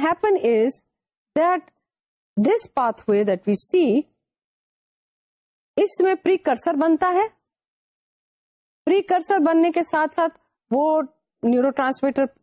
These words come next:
پیکج ہوتا ہے، اور پیکج ہونے کے ساتھ ساتھ وہ ٹرانسفر ہوتا ہے، وہ ٹرانسفر ہونے کے ساتھ ساتھ موو کرتا ہے to presynaptic area، اور وہاں پر یہ گیٹ وے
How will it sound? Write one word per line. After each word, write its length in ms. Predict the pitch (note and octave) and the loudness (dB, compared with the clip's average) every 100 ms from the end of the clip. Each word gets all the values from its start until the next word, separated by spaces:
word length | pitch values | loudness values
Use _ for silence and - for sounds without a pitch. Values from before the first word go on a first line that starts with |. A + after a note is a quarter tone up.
| _ - | _ -6
پیکج 300 | G#3+ - D#4+ | -4 -2 0
ہوتا 280 | E4+ E4+ E4+ | 0 0 0
ہے، 140 | E4+ G4 _ _ _ _ _ - | 0 -2 _ _ _ _ _ -6
اور 100 | B3 - | -6 -4
پیکج 320 | D#4 F#4 D#4 | -2 0 0
ہونے 220 | D#4 D4+ | 0 0
کے 100 | D4 C#4+ | -2 -2
ساتھ 240 | C#4 C4 - | -4 -4 -2
ساتھ 200 | C4 A#3 | -2 -2
وہ 80 | G#3+ | -2
ٹرانسفر 360 | G#3+ G3 G3 D#4+ | -2 -4 -4 -2
ہوتا 300 | D#4 - D#4 | -2 -2 -2
ہے، 120 | D#4+ F#4+ - _ _ - | 0 -2 -4 _ _ -8
وہ 60 | B3+ | -6
ٹرانسفر 340 | - D#4+ F4 F4+ | -2 -2 0 0
ہونے 220 | E4 D4+ | 2 0
کے 80 | C#4+ D4+ | 0 -2
ساتھ 180 | C#4+ | -4
ساتھ 120 | D4 C4+ | 0 0
موو 200 | B3 D4+ - | 2 0 -2
کرتا 240 | C4 - C#4 | -6 -2 -2
ہے 60 | C#4+ D4 _ _ _ | -2 -4 _ _ _
to 100 | D#4 B3+ _ | -4 -4 _
presynaptic 680 | E4 F#4 E4 D#4 D4+ E4+ D#4 D#4+ | 0 0 0 -2 -2 -4 -2 0
area، 300 | D#4+ E4+ F#4 F#4 _ _ - | 2 2 0 -4 _ _ -4
اور 100 | C#4 G#3+ | -2 0
وہاں 280 | A#3+ C#4 F#4 F4+ | 0 2 0 0
پر 160 | D#4+ D#4 | 0 0
یہ 480 | A#3 B3 C#4 D4 D4 - _ _ E3+ A3+ | 2 2 2 0 -2 -6 _ _ -4 0
گیٹ 260 | C#4+ D#4+ | 0 2
وے 140 | D4+ | 0